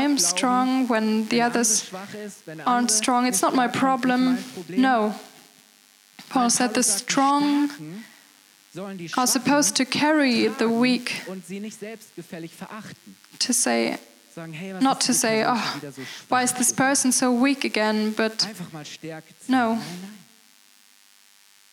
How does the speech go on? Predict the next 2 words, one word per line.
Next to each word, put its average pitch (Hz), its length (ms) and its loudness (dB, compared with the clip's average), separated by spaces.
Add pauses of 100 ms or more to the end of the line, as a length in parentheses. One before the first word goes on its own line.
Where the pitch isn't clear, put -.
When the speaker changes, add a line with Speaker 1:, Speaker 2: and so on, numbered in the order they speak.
(2250)
Speaker 2:
Aber 135 120 -12
Speaker 1:
But - 40 -10